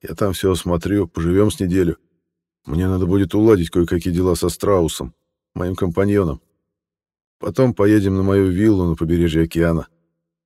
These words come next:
«Вилла, Нью-Йорк», ухмыльнулся Аносов. «Звучит, как из фантастического романа. Один поедешь?» «Один». Я нахмурился, закусил губу.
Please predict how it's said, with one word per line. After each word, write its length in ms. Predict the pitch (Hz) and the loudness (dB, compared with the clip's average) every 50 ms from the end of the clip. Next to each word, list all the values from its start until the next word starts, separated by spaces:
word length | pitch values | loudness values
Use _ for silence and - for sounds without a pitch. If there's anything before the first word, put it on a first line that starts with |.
| _ _ _ | _ _ _
«Вилла, 640 | - - 92 120 127 135 139 139 131 123 110 95 82 - - | -6 -2 0 2 4 6 6 6 6 4 2 0 -2 -6 -6
Нью-Йорк», 760 | - 90 101 101 104 120 127 135 127 - - - - - _ _ _ _ _ _ _ | -2 0 4 6 8 8 8 8 6 4 -2 -12 -16 -18 _ _ _ _ _ _ _
ухмыльнулся 600 | - - - - 69 78 85 80 82 82 - 76 | -20 -18 -16 -12 -8 -6 -6 -4 -6 -6 -8 -6
Аносов. 460 | 73 82 82 80 80 - 82 - - _ _ _ _ _ _ _ _ _ _ _ _ _ _ _ _ | -4 -2 -2 -2 -4 -6 -12 -16 -20 _ _ _ _ _ _ _ _ _ _ _ _ _ _ _ _
«Звучит, 600 | - 73 78 87 98 92 82 - 117 135 143 - | -8 -4 -2 0 0 0 0 2 2 2 2 2
как 240 | - - 113 120 110 | 2 2 2 2 2
из 140 | 131 113 - | 2 0 0
фантастического 920 | - - 110 107 - 113 101 - - 110 113 - 123 107 - - 113 110 110 | -2 -2 -2 2 2 2 2 2 0 -2 0 0 0 -2 0 0 0 2 2
романа. 560 | 117 107 95 92 101 98 101 101 85 71 - _ _ _ _ _ _ _ _ _ _ _ _ _ _ | 2 2 2 0 0 0 0 -2 -2 -4 -6 _ _ _ _ _ _ _ _ _ _ _ _ _ _
Один 340 | - - 76 78 123 139 143 | -6 -4 0 2 4 4 4
поедешь?» 560 | 123 139 135 127 110 92 80 71 - - - _ _ _ _ _ _ _ _ _ _ _ _ _ _ _ _ _ _ _ _ | 6 4 6 4 4 2 0 -2 -4 -8 -14 _ _ _ _ _ _ _ _ _ _ _ _ _ _ _ _ _ _ _ _
«Один». 480 | - 82 92 87 92 98 87 78 62 - _ _ _ _ _ _ _ _ _ _ _ | -4 -4 -2 0 2 2 2 2 0 -6 _ _ _ _ _ _ _ _ _ _ _
Я 140 | - - 69 | -12 -12 -12
нахмурился, 720 | 62 62 - - - 87 92 98 87 90 82 - - 76 | -12 -12 -14 -10 -8 -6 -6 -6 -6 -6 -8 -8 -10 -12
закусил 380 | 80 82 - 80 80 - 87 82 | -12 -12 -10 -12 -8 -8 -8 -6
губу. 340 | 82 85 80 85 87 82 | -6 -4 -4 -4 -6 -6